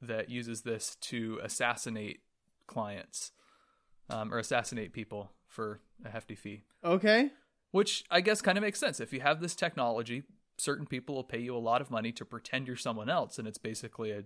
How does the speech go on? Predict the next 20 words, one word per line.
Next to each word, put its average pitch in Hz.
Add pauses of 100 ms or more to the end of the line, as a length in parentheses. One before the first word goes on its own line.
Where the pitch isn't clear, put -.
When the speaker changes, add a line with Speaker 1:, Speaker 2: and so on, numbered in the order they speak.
(140)
Speaker 1:
traceless - (300)
killing. 156
Speaker 2:
Yeah. 156 (160)
Speaker 1:
Just, -
like, 117
someone 117
randomly 110
snapped. -
And 110
so 120
they, 113
like, 107 (380)
they'll 127
target 143
people 147
around 117
them 131
to 120
inhabit 120
that, 117